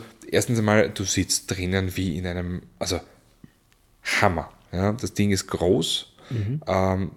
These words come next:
Speaker 1: das hat Materialien verbaut, die man normalerweise sonst in der deutschen Premium-Klasse sieht.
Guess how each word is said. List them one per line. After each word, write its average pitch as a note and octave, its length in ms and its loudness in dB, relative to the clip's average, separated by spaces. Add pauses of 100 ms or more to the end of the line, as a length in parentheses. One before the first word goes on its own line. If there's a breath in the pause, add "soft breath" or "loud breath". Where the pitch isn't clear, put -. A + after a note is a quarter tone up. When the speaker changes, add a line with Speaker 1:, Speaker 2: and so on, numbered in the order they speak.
(120)
Speaker 1:
das - 180 -2
hat - 260 -4
Materialien G#2+ 720 0
verbaut, A2+ 640 -2
die A#2 60 2
man A2 320 0
normalerweise G#2 800 2
sonst G2 380 -4
in A2+ 60 0
der G#2+ 100 0
deutschen F2+ 440 -4
Premium-Klasse F#2 680 -2
sieht. D#3+ 360 -2